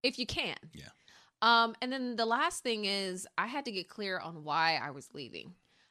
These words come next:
Speaker 1: I did not wanna leave because it was a trendy thing to do. I
Speaker 2: Yep.
Speaker 1: don't wanna leave because other people left. I don't wanna leave because the internet is talking about the Great Resignation and there's
Speaker 2: Yep.
Speaker 1: tons of YouTube videos on the Great Resignation. Like,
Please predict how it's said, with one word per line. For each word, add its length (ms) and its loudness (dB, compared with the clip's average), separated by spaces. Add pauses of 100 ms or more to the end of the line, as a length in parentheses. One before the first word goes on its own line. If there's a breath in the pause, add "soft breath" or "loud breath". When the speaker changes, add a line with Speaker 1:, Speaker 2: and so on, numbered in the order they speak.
Speaker 1:
I 100 2
did 100 0
not 240 4
wanna 180 2
leave 260 0
because 240 -6
it 60 -6
was 160 -6
a 80 -6
trendy 440 -4
thing 220 -2
to 120 -6
do. 460 -2
I 40 -4
Speaker 2:
Yep. 120 4
Speaker 1:
don't 140 2
wanna 140 -2
leave 200 0
because 320 -4
other 240 4
people 320 -2
left. 380 6
I 80 2
don't 240 2
wanna 140 -2
leave 240 0
because 380 -2
the 100 -10
internet 400 -4
is 80 -8
talking 260 -4
about 160 -8
the 80 -4
Great 220 -6
Resignation 680 -6
and 100 -6
there's 120 -6
Speaker 2:
Yep. 120 -10
Speaker 1:
tons 320 -2
of 80 2
YouTube 380 -4
videos 340 0
on 60 -12
the 80 -12
Great 160 -10
Resignation. 640 -10
Like, 160 -12